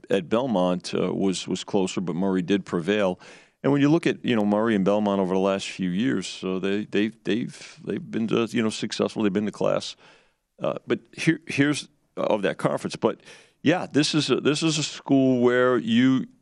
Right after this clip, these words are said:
you can, and, and what happens too is professional bettors. They're, they're no, these schools are no secrets to professional bettors. But now, Jeff, like next week, we're talking about the conference tournaments. You're starting to see,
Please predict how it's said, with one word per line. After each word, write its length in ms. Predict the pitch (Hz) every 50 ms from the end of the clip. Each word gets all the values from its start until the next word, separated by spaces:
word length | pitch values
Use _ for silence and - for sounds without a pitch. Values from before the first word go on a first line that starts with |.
| _ -
you 160 | 113 117 113
can, 160 | - - - - -
and, 180 | 175 170 - - _ _ _ _
and 220 | - 151 160 - - _
what 180 | - 156 156 160
happens 420 | 175 185 196 220 196 165 - -
too 260 | - - 156 147 143
is 200 | 139 139 127 -
professional 540 | - - 143 131 - 202 196 - - 170 151
bettors. 420 | 131 123 120 117 110 101 - - -
They're, 140 | - 120 127 -
they're 180 | - 139 151 147
no, 160 | 143 139 127 - - - - - - - - - - _ -
these 180 | 131 165 156 -
schools 280 | - 156 143 131 110
are 60 | 120
no 160 | 113 113 110 101
secrets 420 | - - 107 98 90 90 92 -
to 80 | - 87
professional 560 | - 101 85 - - - - - - 87 85 -
bettors. 360 | - - - 50 - - - - - - - - _ _ _ -
But 160 | 110 - -
now, 720 | 110 110 113 123 127 127 127 127 123 123 120 117 113 - - - _ _ _ _ _ _ _ -
Jeff, 400 | - 120 117 117 - - - - -
like 180 | 107 104 -
next 280 | 110 110 110 - - -
week, 160 | 117 113 -
we're 140 | 101 104 104
talking 340 | - - 110 107 - 104 104
about 300 | 95 101 98 95 92 -
the 60 | 92
conference 500 | - - 127 135 135 - 117 104 - -
tournaments. 480 | - 110 101 101 101 101 101 - -
You're 160 | - 110 127 120
starting 400 | - - - 135 117 - 110 101
to 80 | 98
see, 720 | - - - - - 151 151 147 127 117 110 104 98 95